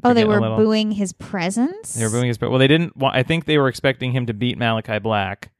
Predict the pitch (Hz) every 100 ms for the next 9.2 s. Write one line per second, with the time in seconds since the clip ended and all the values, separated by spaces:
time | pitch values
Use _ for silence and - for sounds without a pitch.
0 | _ _ _ - 131 156 151 139 139 127
1 | 117 110 - 127 123 113 110 104 107 107
2 | 101 98 101 101 104 104 98 113 107 101
3 | 117 98 92 104 98 95 92 117 104 98
4 | 98 - _ _ _ _ _ _ 117 101
5 | 104 101 - 107 104 101 101 - 101 -
6 | 120 160 151 120 104 104 - - 104 107
7 | 110 110 - _ 165 - 214 208 190 117
8 | 117 117 117 123 120 - 104 180 113 107
9 | 101 -